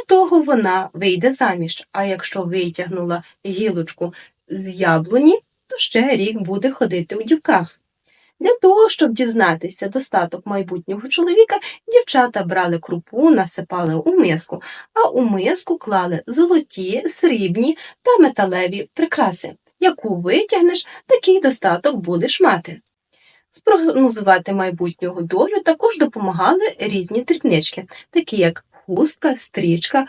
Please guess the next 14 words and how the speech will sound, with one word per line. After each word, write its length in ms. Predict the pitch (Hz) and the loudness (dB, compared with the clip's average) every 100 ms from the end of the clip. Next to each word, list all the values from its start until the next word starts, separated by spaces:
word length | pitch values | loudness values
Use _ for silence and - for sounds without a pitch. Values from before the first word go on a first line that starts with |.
| - | -8
хрест 460 | - 196 170 170 - | -6 0 0 -2 -8
та 80 | - | -2
каблучка. 600 | 302 214 151 - - - - - - | 0 0 -2 -4 -10 -14 -20 -20 -2
Одна 340 | 440 320 381 | 4 6 6
із 160 | 381 294 | 4 2
дівчат 640 | 233 214 - 185 175 269 | 0 -4 -2 0 0 0
розкладала 640 | 277 269 - 185 175 165 170 | -2 -2 0 0 2 0 0
це 160 | 180 | -4
все 220 | 170 185 | -4 -4
по 160 | 170 170 | -6 -10
столі, 380 | - 185 233 480 | -10 -2 0 0
а 140 | 427 427 | -2 2
зверху 420 | 330 302 302 339 | 4 4 2 -2
покривала 720 | 277 254 196 175 170 175 202 | -2 -4 -4 0 0 0 -4